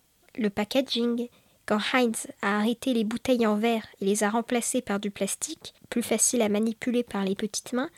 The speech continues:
la consommation de ketchup a augmenté de cinquante pour cent dans les familles avec des enfants de moins de cinq ans. C'est fou de constater à quel point tout est fait pour nous manipuler.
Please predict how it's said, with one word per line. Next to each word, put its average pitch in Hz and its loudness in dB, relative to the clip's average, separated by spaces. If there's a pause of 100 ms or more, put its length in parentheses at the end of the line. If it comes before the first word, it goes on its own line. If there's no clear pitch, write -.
(280)
la 220 -2
consommation 269 0
de 226 0
ketchup 254 -2 (100)
a 196 -2
augmenté 220 -4
de 196 0
cinquante 285 -2
pour - -4
cent 247 0 (300)
dans 226 -4
les 208 0
familles 254 -2
avec 208 -2
des 214 0
enfants 269 -2 (160)
de 214 2
moins 240 2
de 208 2
cinq - -6
ans. - -12 (500)
C'est 240 0
fou 370 4
de 269 4
constater 254 -2
à 226 0
quel - 0
point 277 -4
tout - -2
est 240 4
fait 277 -2
pour 214 -2
nous 214 2
manipuler. 226 -2